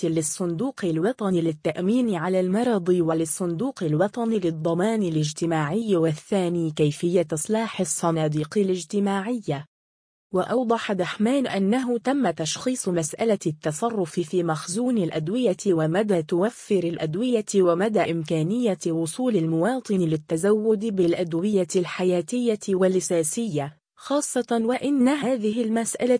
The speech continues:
مرتبطة بالوضعية المالية للصيدلية المركزية للبلاد التونسية وبعلاقتها إما بالصندوق الوطني للتأمين على المرض أو بالصيدليات الخاصة، والتي قامت في السنة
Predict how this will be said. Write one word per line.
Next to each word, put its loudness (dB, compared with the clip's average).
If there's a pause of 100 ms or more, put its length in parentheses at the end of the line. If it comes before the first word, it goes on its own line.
(120)
مرتبطة 0
بالوضعية 2
المالية 0
للصيدلية 0
المركزية 0
للبلاد 0
التونسية 2
وبعلاقتها 0
إما 2
بالصندوق -2
الوطني 0
للتأمين 0
على 0
المرض 2
أو 2
بالصيدليات 0
الخاصة، -2 (100)
والتي 0
قامت -2
في -8
السنة -2